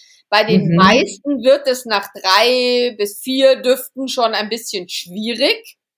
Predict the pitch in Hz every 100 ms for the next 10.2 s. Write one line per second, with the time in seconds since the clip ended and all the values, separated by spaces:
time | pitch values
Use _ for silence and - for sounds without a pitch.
0 | _ _ _ _ _ _ _ _ _ -
1 | _ _ _ 175 180 208 220 302 359 427
2 | - _ _ 208 170 165 247 143 147 160
3 | 190 - 277 247 170 151 156 - 190 190
4 | 185 180 185 226 294 294 294 233 233 -
5 | - - - - - 208 208 - 277 277
6 | 277 277 269 - 233 202 202 214 208 _
7 | _ _ _ _ _ _ _ _ _ _
8 | _ _ 190 196 196 185 180 170 170 165
9 | - - 180 180 185 175 180 180 170 170
10 | 190